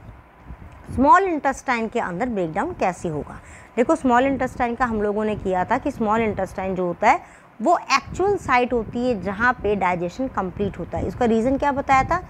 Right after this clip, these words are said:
कि यहाँ पे जो burner gland है वो एक bunch of juices release करता है, जिसको हम लोग किसका नाम देते हैं? succus entericus या intestinal juice। इसके अंदर कौन कौन से release होते हैं? peptidase, माल्टेज, सुक्रेज, लैक्टेज, लाइपेज और enteroquin-,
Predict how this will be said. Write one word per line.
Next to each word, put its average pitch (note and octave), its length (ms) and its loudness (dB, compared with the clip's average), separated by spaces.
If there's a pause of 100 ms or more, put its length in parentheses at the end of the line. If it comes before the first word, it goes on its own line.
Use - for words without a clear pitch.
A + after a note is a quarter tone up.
(320)
कि A3+ 60 0
यहाँ G#3+ 400 2
पे D4+ 160 2
जो B3 160 2
burner G3+ 500 2
gland G3 420 0
है F3+ 160 -2 (380)
वो C#4+ 240 4
एक C#4 200 4 (120)
bunch C4+ 360 2
of C4 260 0
juices A3+ 340 -2
release G#3+ 320 0
करता F#3+ 260 -2
है, A3+ 80 0
जिसको G3+ 220 -4
हम A3 60 2
लोग A3 120 -2
किसका A3+ 260 -2
नाम G#3+ 180 0
देते G3 200 -2
हैं? D4 120 -4
succus A#3+ 400 0 (100)
entericus F#3 640 0 (320)
या E4+ 140 8
intestinal A3+ 720 -2
juice। E3+ 340 -8 (300)
इसके C#4+ 240 2
अंदर E4 200 2
कौन B3+ 280 4
कौन D4 160 0
से D4+ 120 -4
release C#4+ 340 0
होते D4+ 240 -2
हैं? F4+ 100 -6 (500)
peptidase, C4+ 760 4 (800)
माल्टेज, C4 680 4
सुक्रेज, C#4+ 640 0
लैक्टेज, A#3+ 600 2
लाइपेज A#3 500 2
और - 220 0
enteroquin-, B3+ 920 2